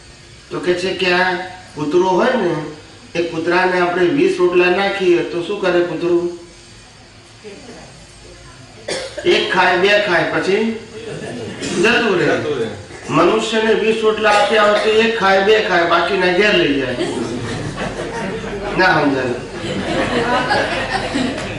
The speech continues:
Speaker 1: આનું નામ બુદ્ધિ.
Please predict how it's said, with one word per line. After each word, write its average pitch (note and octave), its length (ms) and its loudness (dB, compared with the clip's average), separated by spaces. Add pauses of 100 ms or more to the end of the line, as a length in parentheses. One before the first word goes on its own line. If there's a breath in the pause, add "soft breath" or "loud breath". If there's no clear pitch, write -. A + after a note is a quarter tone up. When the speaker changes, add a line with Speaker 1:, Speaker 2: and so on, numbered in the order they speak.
(1080)
Speaker 1:
આનું A#3 400 2
નામ G#3 340 2
બુદ્ધિ. F3 400 2